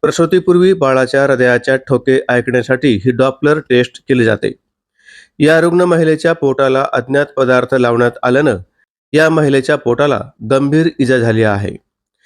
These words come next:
या प्रकारानंतर नर्स काही काळ गायब झाल्याचाही आरोप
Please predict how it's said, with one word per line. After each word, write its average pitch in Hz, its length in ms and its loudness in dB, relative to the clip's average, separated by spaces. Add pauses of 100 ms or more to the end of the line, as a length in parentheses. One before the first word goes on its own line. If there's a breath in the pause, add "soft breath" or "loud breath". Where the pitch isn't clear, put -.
(180 soft breath)
या 147 200 2
प्रकारानंतर 143 760 0 (260)
नर्स 139 400 0 (600)
काही 147 240 0
काळ 151 260 0
गायब 131 380 0
झाल्याचाही 123 580 -2
आरोप 131 280 -2